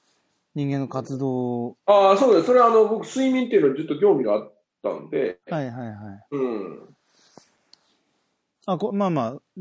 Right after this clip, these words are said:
Speaker 1: ご自身
Speaker 2: 寝てる時に起きてることって興味があるわけですよ。
Speaker 1: ええ、確か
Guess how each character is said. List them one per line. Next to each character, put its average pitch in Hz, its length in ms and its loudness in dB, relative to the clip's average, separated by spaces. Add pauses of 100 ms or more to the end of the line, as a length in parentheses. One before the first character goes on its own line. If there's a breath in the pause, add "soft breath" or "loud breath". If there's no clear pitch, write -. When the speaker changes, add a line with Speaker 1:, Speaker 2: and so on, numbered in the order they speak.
(220)
Speaker 1:
ご 196 160 0
自 226 100 4
身 226 80 4
Speaker 2:
寝 226 60 6
て 214 80 2
る 214 140 2
時 175 60 -4
に 151 180 2
起 - 60 -10
き - 20 -10
て 151 100 4
る 127 100 0
こ 123 100 -6
と 113 140 -8
っ 107 60 -16
て 107 160 -10
興 160 160 -4
味 120 120 -6
が 90 80 -14 (180)
あ 120 60 -6
る 107 120 -6
わ 92 100 -12
け - 140 -18
で 80 80 -18
す - 100 -20
よ。 73 120 -12 (580)
Speaker 1:
え 120 680 -4
え、 98 60 -12
確 127 260 -12
か - 280 -6